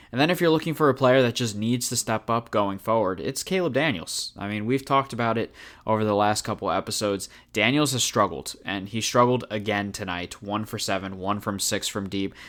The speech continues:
I think defensively he's been being beat baseline, uh, more than he should at this point. Four turnovers tonight.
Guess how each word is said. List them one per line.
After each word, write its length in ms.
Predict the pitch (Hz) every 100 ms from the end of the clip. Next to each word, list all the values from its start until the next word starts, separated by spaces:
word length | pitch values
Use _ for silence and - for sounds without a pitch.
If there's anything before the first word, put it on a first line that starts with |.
| -
I 60 | 107
think 160 | 113
defensively 580 | 104 - 110 110 107 110
he's 160 | 107 101
been 320 | 104 101 101
being 360 | 101 110 104 95
beat 300 | 107 110 -
baseline, 640 | 98 101 107 104 101 101 - - _
uh, 420 | 85 82 65 50 57 _ -
more 340 | 110 104 107 110
than 140 | 107
he 80 | 107
should 260 | - 117
at 140 | 110 101
this 160 | 110
point. 400 | - - 107 104
Four 300 | - - 123
turnovers 640 | 117 117 110 107 107 107 -
tonight. 420 | 104 98 95